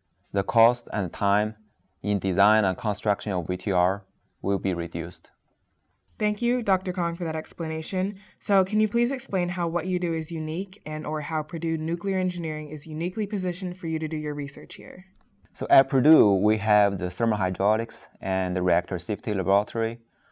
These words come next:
Speaker 1: or T R S L, led by distinguished Professor Mamoru Ishii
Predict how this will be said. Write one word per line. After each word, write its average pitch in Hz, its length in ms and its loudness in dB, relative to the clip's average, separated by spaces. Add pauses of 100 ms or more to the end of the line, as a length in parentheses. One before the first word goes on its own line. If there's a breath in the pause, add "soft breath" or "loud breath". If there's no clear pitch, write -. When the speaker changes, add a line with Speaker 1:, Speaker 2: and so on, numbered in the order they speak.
(220)
Speaker 1:
or 104 140 2
T - 180 0
R 101 160 6
S 95 240 0
L, 107 360 2 (600)
led 98 300 4
by 95 260 6
distinguished 104 640 -4
Professor 95 480 -2
Mamoru 87 400 -2
Ishii 107 460 -4